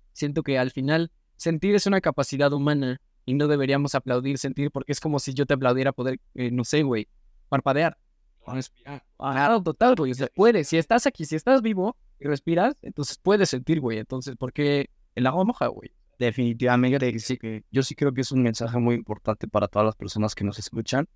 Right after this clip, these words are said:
Speaker 2: porque yo vengo de, de, de una parte del, del país en donde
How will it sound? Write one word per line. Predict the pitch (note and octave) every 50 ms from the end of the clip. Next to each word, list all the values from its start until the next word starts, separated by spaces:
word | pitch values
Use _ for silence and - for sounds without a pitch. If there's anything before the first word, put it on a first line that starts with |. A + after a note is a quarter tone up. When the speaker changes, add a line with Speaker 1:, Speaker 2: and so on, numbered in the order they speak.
| _ _ _ _ _ _ _ _ _
Speaker 2:
porque | - A#2 A2+ - - A#2
yo | A2 B2 B2
vengo | C3 C#3 C#3 C3 C3 B2+
de, | A#2+ A#2 A#2 A#2 A2+ A2+ A2 A2 G#2+ G#2+ A2 - -
de, | A2+ A2 A2 A2 A2 G2+
de | - A2 A2
una | A2 A#2 B2 A#2+
parte | - B2 A#2 A2+ - - B2
del, | A2 G#2+ G#2 G2+ G2+ G2 G2 F2+ - -
del | - G2+ G2
país | - - A2 A2+ A#2 A#2 A#2 A2 - -
en | A#2+ A2+
donde | G#2+ A2 G#2+ G2+ G2 G#2 G#2 G#2 G2+ G2+ G2+ -